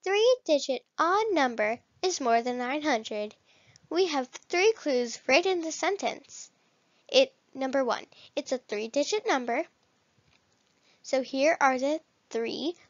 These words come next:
place values. Number two, it's an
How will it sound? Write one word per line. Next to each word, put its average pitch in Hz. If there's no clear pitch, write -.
place -
values. -
Number 311
two, -
it's 311
an 196